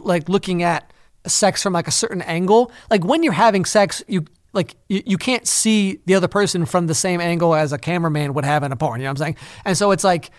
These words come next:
and, and chances are when you're having sex, your eyes are closed a lot of the time 'cause you're, you're making out and you're, you're doing stuff. And, like, so it's like, you know, you get your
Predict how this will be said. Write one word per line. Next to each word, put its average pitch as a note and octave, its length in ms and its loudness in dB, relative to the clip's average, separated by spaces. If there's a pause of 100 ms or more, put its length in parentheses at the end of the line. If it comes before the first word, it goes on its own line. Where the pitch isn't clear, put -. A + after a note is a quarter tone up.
(840)
and, A3 160 2
and A3+ 160 0
chances C#4+ 340 0
are B3+ 100 6
when G#3+ 160 2
you're G3 80 0
having F#3 180 2
sex, G#3 340 0
your E3+ 140 -2
eyes F3+ 300 2
are G3 60 0
closed G3+ 360 2
a G3+ 40 4
lot G3 100 4
of G#3 80 2
the G#3 80 -2
time G#3 260 0
'cause E3+ 180 -2
you're, D#3 140 0
you're D3 180 -2
making E3+ 360 0
out E3 280 4
and D3+ 160 -2
you're, D3 300 -2
you're E3 140 -4
doing E3+ 240 0
stuff. E3 340 0
And, E3 100 -4
like, D3 220 -6 (300)
so B3 180 6
it's A#3 100 4
like, A3+ 280 2
you A3+ 80 2
know, G#3 60 6
you G#3 180 2
get C#4 240 0
your G#3 340 2